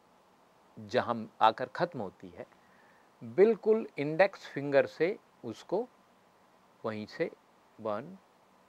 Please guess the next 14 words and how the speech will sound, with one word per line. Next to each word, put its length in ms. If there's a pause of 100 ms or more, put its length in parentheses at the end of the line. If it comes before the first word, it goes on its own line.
(140)
two, 360 (460)
three, 380 (600)
four, 360 (580)
five, 280 (1600)
और 120
दूसरा 380
स्थान 360
जो 140
है 180 (1080)
हनु 400
के 120
ऊपर, 320 (840)
जो, 460 (1040)
अ, 400